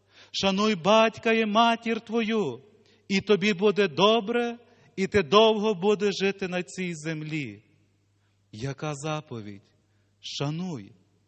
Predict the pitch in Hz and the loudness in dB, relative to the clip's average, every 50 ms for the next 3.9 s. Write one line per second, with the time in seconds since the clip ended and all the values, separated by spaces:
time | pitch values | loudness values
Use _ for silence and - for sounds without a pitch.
0 | _ _ _ _ - 143 - - 143 127 131 131 120 120 123 117 117 117 117 113 | _ _ _ _ -12 -12 -10 -8 -8 -6 -6 -8 -6 -8 -8 -8 -8 -8 -8 -8
1 | 117 113 110 101 101 101 98 95 - _ _ _ _ _ _ _ _ _ _ _ | -8 -8 -8 -12 -14 -18 -18 -20 -20 _ _ _ _ _ _ _ _ _ _ _
2 | _ _ _ _ _ _ _ _ _ 143 143 175 175 175 - 185 170 185 180 - | _ _ _ _ _ _ _ _ _ 0 0 0 0 0 -2 -2 0 0 -2 -2
3 | - 180 170 190 185 185 - 180 175 - - 175 175 156 180 196 196 190 | -4 -2 -2 -2 -2 -2 -4 -8 -8 -6 -6 -8 -6 -4 -2 -4 -4 -4